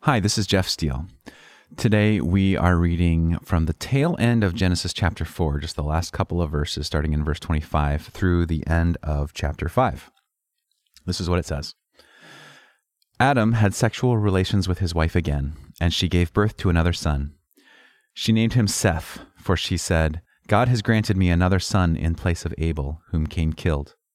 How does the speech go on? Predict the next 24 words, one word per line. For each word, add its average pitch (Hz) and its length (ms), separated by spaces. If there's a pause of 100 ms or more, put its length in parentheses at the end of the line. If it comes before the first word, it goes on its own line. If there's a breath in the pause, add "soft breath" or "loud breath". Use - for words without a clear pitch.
(640 loud breath)
When 104 100
Seth - 300
grew 107 180
up, 82 140
he 107 140
had 92 100
a - 20
son 90 540
and 87 120
named 92 200
him 95 140
Enosh. 85 520 (440 soft breath)
At 92 120
that 113 200
time, 92 280
people 90 240
first - 340
began 85 240
to 82 60
worship 82 320
the 80 80
Lord 78 240
by 73 120
name." 76 340